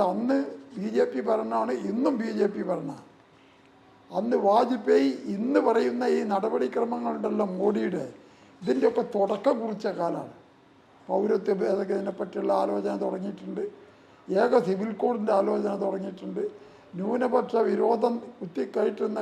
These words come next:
കാര്യങ്ങൾ തുടങ്ങിയിട്ടുണ്ട്. ഇതിലൊക്കെ അസ്വസ്ഥരായിരുന്നു ന്യൂനപക്ഷങ്ങളും പുരോഗമന പ്രസ്ഥാനങ്ങളും ഒക്കെ. ആ സാഹചര്യം രണ്ടായിരത്തി നാലിൽ ഇടതുപക്ഷത്തിന് അനുകൂലമായ ഒരു സാഹചര്യമായിരുന്നു.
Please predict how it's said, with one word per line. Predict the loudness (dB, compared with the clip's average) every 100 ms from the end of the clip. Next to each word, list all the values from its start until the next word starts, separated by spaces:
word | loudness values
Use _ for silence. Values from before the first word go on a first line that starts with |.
| 0
കാര്യങ്ങൾ | 2 0 -4 -4 -4
തുടങ്ങിയിട്ടുണ്ട്. | -4 -6 -8 -8 -6 -6 -10 -20 -20 -8 -4
ഇതിലൊക്കെ | 0 2 2 4 2
അസ്വസ്ഥരായിരുന്നു | 2 -2 2 4 6 4 2 -2 -2 -2
ന്യൂനപക്ഷങ്ങളും | -2 -2 -2 -2 -4 -6 -2 -2 -2 -6 -18 -20 -12
പുരോഗമന | -2 2 2 2 0 -2 -4
പ്രസ്ഥാനങ്ങളും | -6 0 0 0 -2 -2 -4
ഒക്കെ. | -8 -8 -8 -8 -18 -20 -20 -20 -4 2
ആ | 2 4
സാഹചര്യം | 4 4 4 2 2 2 0 -2 -10 -4
രണ്ടായിരത്തി | -2 2 2 2 -2 -2
നാലിൽ | -2 0 2 2 0 -6 -18 -8 -4
ഇടതുപക്ഷത്തിന് | -2 0 -2 -2 -4 -2 -2 -2
അനുകൂലമായ | -2 -4 -2 -2 0 0 -2 -2
ഒരു | -4 -2
സാഹചര്യമായിരുന്നു. | -2 -2 -2 -4 -6 -6 -8 -14